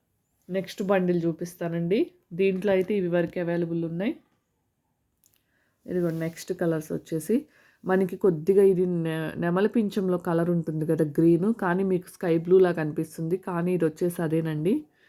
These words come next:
ఓకేనా? నెక్స్ట్ వచ్చేసి చాక్లెట్ కలర్. మీకు కనిపించేదానికన్నా డార్క్ కలరే ఉంటుంది. ఓకేనా? ఇప్పుడు చూడండి షైనింగ్ ఒక రకంగా ఉంది, ఇప్పుడు వచ్చేసి ఒక రకం ఇలా ఉంటుందండి. షైనింగ్ కలర్ ఇలా ఉంటుంది.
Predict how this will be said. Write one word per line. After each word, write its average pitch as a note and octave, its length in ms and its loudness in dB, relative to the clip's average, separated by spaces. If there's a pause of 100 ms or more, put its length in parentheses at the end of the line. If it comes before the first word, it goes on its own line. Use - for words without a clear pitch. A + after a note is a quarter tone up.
(560)
ఓకేనా? F3 340 -2
నెక్స్ట్ F#3 360 -4
వచ్చేసి F#3 380 0
చాక్లెట్ F3 540 -2
కలర్. F3+ 300 0 (300)
మీకు F#3 180 0
కనిపించేదానికన్నా G3 1000 2
డార్క్ F3 320 0
కలరే F3+ 300 0
ఉంటుంది. D#3 400 -4 (100)
ఓకేనా? F#3+ 280 -4
ఇప్పుడు F#3+ 220 -2
చూడండి F3 300 2
షైనింగ్ F3 440 0
ఒక E3+ 140 0
రకంగా E3+ 380 -2
ఉంది, F3 200 2 (520)
ఇప్పుడు F3+ 220 0
వచ్చేసి F#3 320 2
ఒక E3 140 2
రకం D#3+ 360 -4
ఇలా F3 200 2
ఉంటుందండి. D#3+ 540 -2
షైనింగ్ E3 600 2
కలర్ E3 280 0
ఇలా D#3 200 0
ఉంటుంది. D#3 440 -6